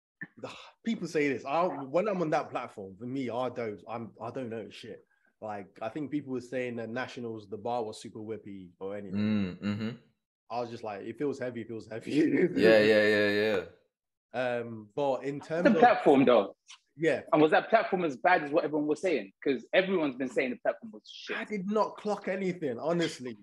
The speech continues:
Speaker 1: For me, maybe because I haven't, 'cause I've, I've shifted from having a wider stance to a narrow stance, and I've got pretty big feet. Um, so I've got, like, size eleven feet, so I can
Speaker 2: Jesus
Speaker 1: cover
Speaker 3: Christ.
Speaker 1: a, a large surface area. So I don't necessarily notice any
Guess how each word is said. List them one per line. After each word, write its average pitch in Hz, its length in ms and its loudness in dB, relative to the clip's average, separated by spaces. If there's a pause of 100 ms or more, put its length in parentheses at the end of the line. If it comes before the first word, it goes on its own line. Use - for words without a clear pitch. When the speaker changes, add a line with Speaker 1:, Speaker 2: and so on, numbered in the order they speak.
Speaker 1:
For 160 100 -4
me, 190 340 -2
maybe 214 320 2
because 180 300 -6
I 151 100 0
haven't, 143 540 -4 (380)
'cause 151 160 -6
I've, 139 200 0
I've 135 160 -4
shifted 160 360 -4
from 135 120 -6
having 131 300 -4
a 120 80 -4
wider 123 260 -4
stance 120 340 -12
to 120 60 -14
a - 40 -12
narrow 120 260 -6
stance, 131 540 -12 (240)
and 127 140 -6
I've 131 120 -2
got 151 260 -6
pretty 139 280 -4
big 135 240 -6
feet. 170 400 -8
Um, 120 160 -6
so 117 100 -6
I've 120 100 -6
got, 131 120 -4
like, 113 120 -6
size 123 220 -4
eleven 113 260 -8
feet, 110 220 -14 (260)
so - 140 -8
I 123 60 -2
can 392 160 -2
Speaker 2:
Jesus 160 360 -6
Speaker 1:
cover 120 220 -4
Speaker 3:
Christ. 127 460 0 (540)
Speaker 1:
a, 131 60 -4
a - 20 -2
large 143 420 0
surface 139 440 -4
area. 131 240 -2
So 135 240 -6
I 143 40 -6
don't 143 160 -2
necessarily 131 540 -6
notice 123 360 -8
any 123 180 -8